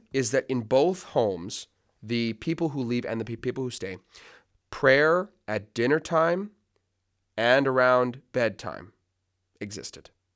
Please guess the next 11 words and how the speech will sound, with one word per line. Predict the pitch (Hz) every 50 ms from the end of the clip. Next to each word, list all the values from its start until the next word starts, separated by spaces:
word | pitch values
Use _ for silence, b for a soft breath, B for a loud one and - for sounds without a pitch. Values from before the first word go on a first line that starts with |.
| _ _ _ _ _ _ _ _
In | - 156 156 160
most | 156 156 151 156 151 - -
cases, | - 110 92 92 - 76 69 -
sure, | - - - 123 110 107
there's | 95 101 101 -
gonna | - 107 104
be | 92 98 90 - _ _
cases | - 117 104 101 - - 95 - -
where | 92 87 87
there | 80 92 82 -
isn't. | - - - - - -